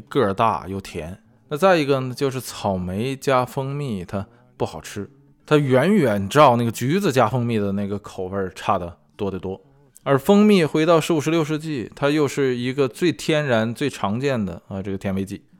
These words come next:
哎，但并不是没有蔗糖啊，只是回到十五、十六世纪之前，在欧洲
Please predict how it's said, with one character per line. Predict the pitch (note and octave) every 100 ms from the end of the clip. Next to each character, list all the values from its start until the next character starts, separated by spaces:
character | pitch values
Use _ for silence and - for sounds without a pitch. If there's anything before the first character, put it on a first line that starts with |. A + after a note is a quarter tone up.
| _
哎， | - A#2+
但 | D3+
并 | D3+ D3+
不 | C3+
是 |
没 | C3+
有 | B2
蔗 | G2 F#2+
糖 | D#2 D#2+
啊， | E2+ G#2+
只 | G2+
是 | G2
回 | G#2 A2
到 | B2 B2+
十 | - C3+
五、 | C3
十 | G2+ -
六 | B2 A2+
世 | -
纪 | A#2 A#2
之 | G#2 A#2+
前， | A2 - F2 F#2 G2+
在 | - A2+
欧 | G#2 B2+ B2+
洲 | B2 A2+ A2